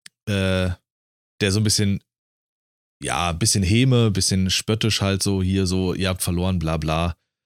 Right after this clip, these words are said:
Äh, ich bin zwar kein, äh, ich weiß nicht mehr, welche Mannschaften, aber auf jeden Fall hat er dann ordentlich, so wie man's halt kennt,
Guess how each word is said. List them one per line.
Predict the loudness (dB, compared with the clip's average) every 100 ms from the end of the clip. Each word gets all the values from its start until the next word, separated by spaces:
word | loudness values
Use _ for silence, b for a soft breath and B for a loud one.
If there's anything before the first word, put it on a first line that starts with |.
| _ _ -2
Äh, | 0
ich | 0
bin | 0
zwar | 0 -2
kein, | -2 -2 0 0 -2
äh, | -4 -6 -6
ich | -6 -8 -8 -6
weiß | -2 0 0
nicht | 0
mehr, | 0
welche | 0 -2
Mannschaften, | -2 -2 -2 -4 -6 -4
aber | -2
auf | 0
jeden | 0 0
Fall | 0 -2 -2 B B B _ -6
hat | -2
er | 0
dann | 0 0
ordentlich, | 0 0 0 2 0 0 -6 -10 -8
so | -4 0
wie |
man's | 0 0
halt | -2 -2
kennt, | 0 0 -2